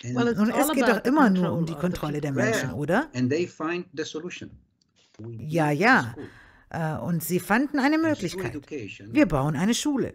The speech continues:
Speaker 1: they control
Speaker 3: Und durch die
Speaker 1: almost
Speaker 3: Erziehung
Speaker 1: everybody.
Speaker 3: kontrollieren sie so gut wie
Speaker 1: Because the
Speaker 3: jeden,
Speaker 1: children
Speaker 3: weil die
Speaker 1: is
Speaker 3: Kinder
Speaker 1: growing with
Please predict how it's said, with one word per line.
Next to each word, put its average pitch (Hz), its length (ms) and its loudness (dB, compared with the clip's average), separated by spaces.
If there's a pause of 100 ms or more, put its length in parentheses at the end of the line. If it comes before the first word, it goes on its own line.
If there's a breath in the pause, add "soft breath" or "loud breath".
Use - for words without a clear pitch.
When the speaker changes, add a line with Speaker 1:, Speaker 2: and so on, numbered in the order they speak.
Speaker 1:
they 127 200 -8
control 123 480 -14
Speaker 3:
Und 185 320 2
durch 185 140 2
die 196 120 -2
Speaker 1:
almost 160 180 -4
Speaker 3:
Erziehung 302 260 0
Speaker 1:
everybody. 185 140 -2
Speaker 3:
kontrollieren 220 580 2
sie 247 100 0
so 226 160 -4
gut 208 320 -4
wie 240 60 -2
Speaker 1:
Because 262 280 -4
the 185 80 -2
Speaker 3:
jeden, 240 440 0
Speaker 1:
children 170 580 -14 (160)
Speaker 3:
weil 190 300 2
die 214 140 0
Speaker 1:
is - 40 -20
Speaker 3:
Kinder 240 480 2
Speaker 1:
growing 113 200 -12
with - 200 -18